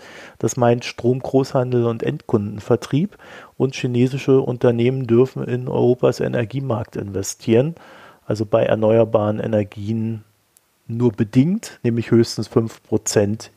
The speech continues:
je Land dürfen sie Marktanteil haben.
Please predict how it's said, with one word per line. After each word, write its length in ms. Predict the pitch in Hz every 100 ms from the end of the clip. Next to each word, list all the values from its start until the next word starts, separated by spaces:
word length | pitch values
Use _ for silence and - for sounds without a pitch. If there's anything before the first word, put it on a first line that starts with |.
| _
je 380 | - 95 98 101 _ _ -
Land 540 | 110 110 127 101 - _ _ _ _ _ _ _ _ _
dürfen 260 | - 92 98
sie 100 | 92
Marktanteil 580 | 95 - - - - 95
haben. 220 | 95 -